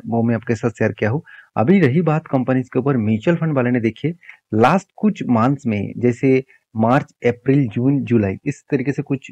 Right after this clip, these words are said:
मंथ्स में, सॉरी जुलाई में सेल ऑफ किया गया, बाकी सारे मंथ में अच्छा खासा बाइंग किया गया। और इस बाइंग होने के चलते हुए, आ, जो चार्ट पैटर्न सामने निकल के आ रहे हैं, मैं आपको एक ट्रेड भी मेंशन किया था, मैंने आपको ये भी बताया था कि यहाँ पे एक स्ट्रॉन्ग, ये जो स्ट्रॉन्ग रेजिस्टेंस है, इस रेजिस्टेंस को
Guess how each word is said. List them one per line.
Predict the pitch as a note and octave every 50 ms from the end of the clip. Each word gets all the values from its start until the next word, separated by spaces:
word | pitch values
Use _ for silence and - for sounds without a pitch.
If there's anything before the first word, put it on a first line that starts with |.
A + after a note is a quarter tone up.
| - -
मंथ्स | A2+ G#2 G#2 A2 A2+ - -
में, | A#2+ C3+
सॉरी | - - D#3+ D3
जुलाई | A#2+ A#2+ B2 B2+ B2+
में | B2+ C3+ C3
सेल | - - A2+ A2+
ऑफ | A2 - -
किया | A2 G#2+
गया, | G2+ A#2+ C3+ - _ - - - _ - G#2+
बाकी | A2+ C#3 G3+ G3+
सारे | - F3+ D#3+ D#3 D3+
मंथ | D3 C3+ B2+ B2+
में | C3+ E3+ -
अच्छा | - A2+ - - B2+
खासा | A2+ A#2+ - B2 A#2
बाइंग | G2 G2+ G2+ G#2 G2+ F#2
किया | - G2 G2
गया। | F2+ G2 F2 - _ _ _ - _ _ _ -
और | B2 D3+
इस | D3 C3
बाइंग | A#2 A#2+ A#2+ D#3 G3 G3+ F#3+ - - -
होने | C3 C3+ C3 C#3 D3
के | C#3+ E3
चलते | - - B2 A2+ A2 - C#3
हुए, | B2 A#2+ A#2+ C#3+ D#3+ - _ -
आ, | A2+ G#2+ G#2+ G#2+ G#2+ A2
जो | G#2+ B2+
चार्ट | A#2 - C3 A#2+ C#3 -
पैटर्न | - D#3+ D3+ D#3
सामने | D3 - C3+ B2+ C3 C3+
निकल | B2+ A#2 A#2+ - A#2
के | - B2+
आ | A2
रहे | G2 G#2 B2+
हैं, | D3+ _ _ -
मैं | B2 B2
आपको | B2 - - D3+ D3
एक | B2+ C3+ C#3+ C#3 _
ट्रेड | - B2 A#2 A2+
भी | A#2+ C#3
मेंशन | C3+ B2 A#2+ A#2+ - C3
किया | A2+ - A2+
था, | - A#2
मैंने | A#2 A#2+ B2
आपको | A#2+ - - B2
ये | A2+
भी | A#2 B2
बताया | A#2 A#2+ - A#2 A2
था | - C3 D3+
कि | - _ _ _ _ _ _ _ _ -
यहाँ | D3+ D3+ D3
पे | F3
एक | F3 E3+ -
स्ट्रॉन्ग, | - _ - C3+ C3 B2 G#2+ F#2+ - _ _ _ _ _ -
ये | C3 C3
जो | C3+ D#3+
स्ट्रॉन्ग | - - - C#3 C3 D3 E3 D#3+
रेजिस्टेंस | C3+ B2 A2 C3 C3 - - D3 D3+ C#3 D3+
है, | C#3+
इस | C3+ - -
रेजिस्टेंस | C3 B2 A2 B2+ C3 - - - C#3 C#3 C3+
को | - - D3 D3 -